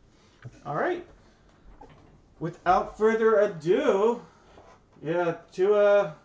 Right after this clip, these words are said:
I, I, we have not hit a Tua yet. We definitely, I definitely wanna hit one of those. I know Dave B's been buying in on some of the Bengals trying to get a Tua on, or, uh, Burrow on here as well. So, all right, guys,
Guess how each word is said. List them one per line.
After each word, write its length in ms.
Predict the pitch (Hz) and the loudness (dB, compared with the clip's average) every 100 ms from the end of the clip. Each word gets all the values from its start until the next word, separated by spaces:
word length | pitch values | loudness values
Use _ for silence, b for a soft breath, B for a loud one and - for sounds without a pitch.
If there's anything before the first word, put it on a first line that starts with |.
| _ _ _ _ _ | _ _ _ _ _
I, 180 | 156 175 | -12 -12
I, 140 | 175 165 | -10 -8
we 100 | 165 | -6
have 180 | 170 160 | -6 -6
not 220 | 185 208 | -2 -2
hit 120 | 226 | -2
a 80 | 185 | -4
Tua 340 | - 175 131 120 | -6 -6 -6 -8
yet. 260 | 120 123 | -10 -12
We 100 | 135 | -14
definitely, 460 | 135 165 175 180 151 - _ _ - - | -8 -8 -8 -10 -10 -14 _ _ -20 -14
I 160 | 147 | -12
definitely 380 | 147 170 196 196 | -8 -8 -6 -8
wanna 140 | 180 156 | -8 -6
hit 180 | 160 | -6
one 120 | 131 131 | -6 -8
of 80 | |
those. 240 | 127 117 - _ b b b b b _ - _ _ _ _ _ _ - _ - - _ _ _ _ _ _ | -6 -8 -12 _ b b b b b _ -20 _ _ _ _ _ _ -20 _ -20 -20 _ _ _ _ _ _
I 60 | 151 | -8
know 140 | 170 | -6
Dave 340 | 147 170 160 147 | -2 -2 -2 -2
B's 300 | 170 165 143 | -2 -2 -4
been 320 | 143 135 120 | -8 -8 -8
buying 340 | 131 139 139 | -6 -6 -6
in 100 | 139 | -10
on 120 | 131 | -10
some 180 | - 127 | -12 -12
of 80 | 127 | -10
the 80 | 117 | -10
Bengals 500 | 131 139 135 123 - | -6 -6 -6 -12 -14
trying 200 | 131 120 | -12 -10
to 80 | 117 | -12
get 140 | 120 | -14
a 40 | |
Tua 380 | 113 - 127 123 | -14 -12 -10 -8
on, 160 | 123 127 | -10 -10
or, 220 | 135 123 | -8 -6
uh, 160 | 123 117 - _ | -6 -8 -12 _
Burrow 360 | 131 127 120 123 | -10 -8 -8 -10
on 120 | 120 | -12
here 200 | 127 127 | -14 -14
as 120 | 123 | -12
well. 280 | 131 123 120 | -10 -10 -10
So, 300 | - 117 113 - b b b b b b b b b b b b 175 | -12 -14 -16 -20 b b b b b b b b b b b b -4
all 80 | |
right, 160 | 247 320 | -2 -2
guys, 300 | 208 277 - | -2 -4 -6